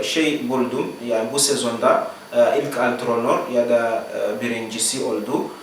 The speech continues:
E, şimdi yani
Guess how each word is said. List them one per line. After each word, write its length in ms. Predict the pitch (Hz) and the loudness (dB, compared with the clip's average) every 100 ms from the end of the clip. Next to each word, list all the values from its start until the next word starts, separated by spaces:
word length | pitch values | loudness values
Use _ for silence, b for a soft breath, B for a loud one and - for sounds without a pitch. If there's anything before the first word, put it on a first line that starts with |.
| B B B | B B B
E, 100 | - 110 110 107 107 107 104 104 - | 2 2 4 4 4 2 2 0 -2
şimdi 840 | - - 202 190 180 180 214 220 - - - - - - | -2 2 2 2 0 2 2 0 -4 -14 -20 -20 -20 0
yani 460 | 185 180 180 165 | 8 10 8 6